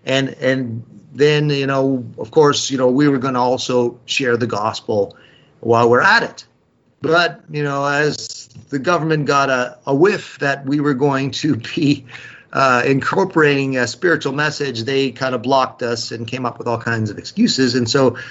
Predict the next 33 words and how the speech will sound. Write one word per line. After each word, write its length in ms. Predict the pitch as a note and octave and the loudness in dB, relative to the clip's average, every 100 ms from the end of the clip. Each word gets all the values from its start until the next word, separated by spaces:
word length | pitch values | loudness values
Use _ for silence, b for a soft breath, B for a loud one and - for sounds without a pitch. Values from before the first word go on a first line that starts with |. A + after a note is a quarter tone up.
| B B - | B B -10
Dennis 420 | A#2 E3 F3 E3 C#3 | 2 4 4 2 2
was 400 | D3+ C#3 - - | 2 2 -2 -4
forced 500 | E3+ E3+ D#3+ - - | 0 0 0 -2 -2
to, 420 | D3 C#3+ C#3 B2+ | 0 0 0 -4
um, 440 | B2 A#2 A2 G2 D#2+ _ _ _ _ _ - - _ | -4 -2 -2 -6 -16 _ _ _ _ _ -18 -18 _
you 140 | A#2+ B2+ | -8 -2
know, 520 | B2+ B2+ B2 A#2 - _ | 0 2 0 -2 -14 _
he 120 | C#3 C#3 | -6 0
just, 320 | D#3 - - _ _ _ - | 2 0 -8 _ _ _ -10
he 80 | C3 | -6
took 240 | D3+ A#2+ | -4 -4
one 140 | C#3 C#3+ | -2 -2
of 100 | B2+ | 0
his 140 | C#3 | -2
storage 400 | - D3 C#3 B2 | -2 0 0 0
units 340 | B2+ B2+ B2+ B2+ | -2 -2 -4 -6
and 140 | B2 | -6
converted 380 | A#2+ C3 B2+ B2+ | 0 0 2 0
it 140 | B2 | -2
to 340 | - B2+ A#2+ A2+ B B - | 0 2 2 -2 B B -6
a 80 | A#2 | 0
place 260 | D3 B2+ | 2 2
of 80 | B2 | 2
Bible 260 | C3 E3+ D3+ | 2 0 -2
study, 440 | - A2 G#2 - _ _ b b b b _ _ | -8 -12 -12 -16 _ _ b b b b _ _
uh, 260 | A#2+ A#2+ A#2 | -4 -2 -2
because 480 | A2 A#2 C#3 B2 A2+ | -2 -4 0 0 0
we 200 | B2 B2 | 0 -2
couldn't, 460 | - C3+ B2 A2+ | 0 -2 -2 -4
uh, 80 | A#2+ | -2
use 680 | A2+ A2+ A#2+ A2+ - - - - | 0 0 0 0 -6 -12 -16 -14
the 240 | A2 B2 | -2 2
building 540 | C3+ C3 A2+ G2+ G2 | 4 2 0 -4 -10